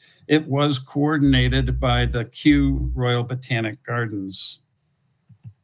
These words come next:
So our biodiversity database aims to address two critical needs common to all conservation work,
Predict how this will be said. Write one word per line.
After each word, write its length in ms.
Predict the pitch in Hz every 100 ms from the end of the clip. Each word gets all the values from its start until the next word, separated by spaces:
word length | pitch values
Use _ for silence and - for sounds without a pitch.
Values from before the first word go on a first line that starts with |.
| _ _ _ - - _ _ _ _ _ _ -
So 300 | 160 143 117 123 -
our 240 | - 135 127
biodiversity 920 | 147 170 202 165 139 160 - 147 127
database 880 | 143 156 151 127 110 101 107 - - 135 -
aims 300 | 135 143 -
to 160 | 156
address 640 | 139 131 147 123 117 - -
two 260 | - 196
critical 400 | 190 151 135 127
needs 680 | 120 120 117 117 - - - - _ _ _ _ _
common 480 | - 147 143 143 131
to 200 | 143 131
all 340 | 143 156 135
conservation 840 | - 127 117 135 123 110 113 120 104
work, 420 | 101 - -